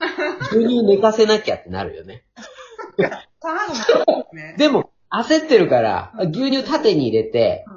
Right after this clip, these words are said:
Speaker 2: うん。
Speaker 1: で、なんか余ったスペースで卵斜めになっちゃって。
Speaker 2: うんうん。
Speaker 1: でも、すぐ行かなきゃいけないから、卵斜めのまま出てきたよ。
Speaker 2: 大丈夫だった？卵。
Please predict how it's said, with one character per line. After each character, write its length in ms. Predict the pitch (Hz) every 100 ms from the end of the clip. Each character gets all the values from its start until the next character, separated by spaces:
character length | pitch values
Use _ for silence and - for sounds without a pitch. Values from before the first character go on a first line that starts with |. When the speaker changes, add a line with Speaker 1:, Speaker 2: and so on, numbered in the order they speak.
| - 151 _ _
Speaker 2:
う 40 | 190
ん。 20 |
Speaker 1:
で、 400 | 196 180 160 - - 214
な 100 | 226
ん 40 |
か 100 | 175
余 220 | 165 233
っ 20 | 220
た 80 |
ス 120 | 156 -
ペ 80 |
ー 40 | 156
ス 100 | 127
で 60 |
卵 380 | - 151 226 156
斜 280 | 113 139 139
め 60 | 85
に 80 |
な 60 | 73
っ 20 |
ち 140 | - -
ゃ 20 |
っ 20 |
て。 280 | - - _
Speaker 2:
う 60 | 220
ん 20 |
う 20 | 202 180 254 147
ん。 20 | -
Speaker 1:
で 80 |
も、 280 | 208 - - _ -
す 200 | - 269
ぐ 140 | 190
行 260 | 156 202 160
か 140 | 202
な 120 | 214
き 80 | 202
ゃ 40 | 123
い 80 |
け 100 | 127
な 100 | 117
い 80 | 110
か 100 | 110
ら、 40 | -
卵 320 | 165 240 139
斜 300 | 131 190 175
め 80 | 120
の 80 |
ま 140 | 104 123
ま 160 | 151
出 120 | 139 143
て 140 | -
き 100 | -
た 80 | -
よ。 100 | - - - - - - _ _ _ -
Speaker 2:
大 80 | 440
丈 80 | -
夫 380 | 233 - - 202
だ 60 |
っ 20 | 202
た？ 100 | 202
卵。 500 | 175 180 143 139